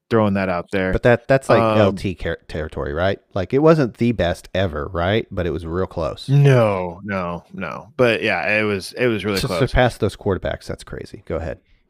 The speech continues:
Speaker 1: Yeah, exactly. Um, and in, in twenty seventeen, in Christian McCaffrey's rookie season, you know how many catches he had?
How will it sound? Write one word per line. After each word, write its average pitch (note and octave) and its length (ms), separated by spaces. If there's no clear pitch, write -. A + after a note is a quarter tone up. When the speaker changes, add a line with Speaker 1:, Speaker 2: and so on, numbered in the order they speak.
Speaker 1:
Yeah, A#2 360
exactly. G2+ 680
Um, A#2 580
and B2 460
in, A#2 400
in A#2+ 240
twenty C#3+ 240
seventeen, C3+ 420
in A#2+ 80
Christian B2+ 340
McCaffrey's G#2+ 540
rookie D3 320
season, D3+ 540
you D3+ 100
know F#3+ 60
how F#3+ 60
many D#3+ 160
catches B2 360
he C3 100
had? C3+ 320